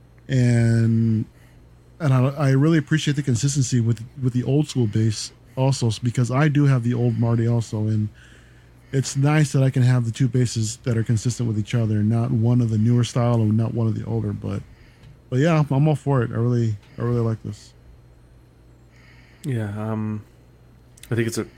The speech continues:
Speaker 2: a fantastic release. Portrait's great. It's, it's from this scene of the movie.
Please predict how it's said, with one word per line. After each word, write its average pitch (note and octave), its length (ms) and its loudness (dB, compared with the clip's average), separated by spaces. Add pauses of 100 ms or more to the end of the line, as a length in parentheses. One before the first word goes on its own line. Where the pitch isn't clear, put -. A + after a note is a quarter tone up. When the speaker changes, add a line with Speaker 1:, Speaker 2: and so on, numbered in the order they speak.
(100)
Speaker 2:
a F2+ 60 -14
fantastic F2 600 -8
release. E2+ 340 -8 (1040)
Portrait's C#3+ 440 -2
great. B2+ 400 0 (880)
It's, - 180 -18 (120)
it's A#2+ 140 -8
from A#2 200 0
this A#2 180 0
scene A#2+ 180 0
of A2 80 2
the G2+ 80 2
movie. G#2+ 440 -2